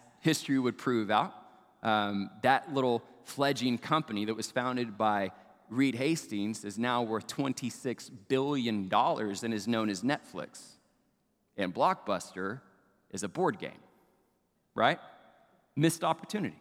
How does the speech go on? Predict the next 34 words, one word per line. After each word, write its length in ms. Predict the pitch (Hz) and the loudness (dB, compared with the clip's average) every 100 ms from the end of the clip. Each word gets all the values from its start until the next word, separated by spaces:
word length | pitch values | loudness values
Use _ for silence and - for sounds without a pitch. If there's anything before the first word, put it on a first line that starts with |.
| - _ _ _ _ | -20 _ _ _ _
Compare 440 | - 135 - 262 254 | 2 2 6 6 6
that 320 | 135 110 - | 6 6 4
to 100 | 156 | -2
the 80 | 131 | -4
story 340 | - 156 147 | -4 0 2
of 80 | 131 | 2
someone 300 | - 139 127 | 2 2 2
like 220 | 123 113 - - - - | 4 2 0 -20 -12 0
Tariq 340 | 147 147 143 | 4 4 2
Farid, 480 | - 139 143 127 73 - - - - _ - | 0 4 4 4 0 -12 -20 -20 -20 _ 2
right, 200 | 120 120 | 2 4
who 140 | 135 | 2
is 160 | 131 113 | 0 0
this, 280 | 127 - - - _ - | -2 -2 -16 -20 _ -4
this 240 | 123 - | -2 0
young 240 | 135 175 | 2 4
man 280 | 160 143 139 | 2 2 0
whose 360 | 131 127 120 - | 0 0 0 0
family 400 | 151 151 139 123 | 2 4 4 2
immigrated 460 | 170 143 151 139 | 0 0 0 2
over 240 | 127 131 135 | 2 0 -2
to 120 | 143 | -4
the 100 | 123 | -4
U 280 | 120 131 113 | 0 2 2
S 320 | 104 98 - | 2 -2 -6
when 120 | 110 107 | -8 -4
he 80 | |
was 140 | 107 - | -4 -6
twelve 400 | - 127 127 113 | 2 4 4 2
years 240 | 113 104 | -4 -4
old. 320 | - 78 82 | -4 -4 -4
And 100 | 98 | -2
because 320 | 110 - 147 131 | -2 2 2 2
they 240 | 131 | 0